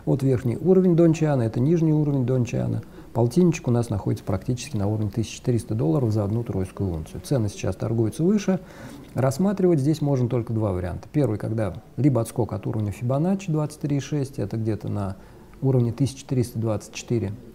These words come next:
доллара за тройскую унцию, и максимум вот этой свечки — это верхний уровень Дончиана. Если цены подходят, отталкиваются оттуда,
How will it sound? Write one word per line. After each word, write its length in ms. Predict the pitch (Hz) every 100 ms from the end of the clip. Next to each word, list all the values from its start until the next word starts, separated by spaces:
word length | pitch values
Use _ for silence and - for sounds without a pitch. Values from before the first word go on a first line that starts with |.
| - - - -
доллара 380 | 120 123 107 117
за 120 | 117
тройскую 460 | 113 110 - 120 113
унцию, 400 | 107 95 - -
и 160 | 208
максимум 480 | 180 180 - 131 110
вот 160 | 104 104
этой 180 | 104
свечки — 400 | 98 165 196 -
это 140 | 135 123
верхний 320 | 107 - 107
уровень 260 | 101 101 98
Дончиана. 460 | - 87 - 90 - - - -
Если 180 | 143 160
цены 280 | 156 131 104
подходят, 600 | 123 - 202 185 180 -
отталкиваются 800 | - 117 - 123 - 117 107 -
оттуда, 500 | 101 - 190 175 170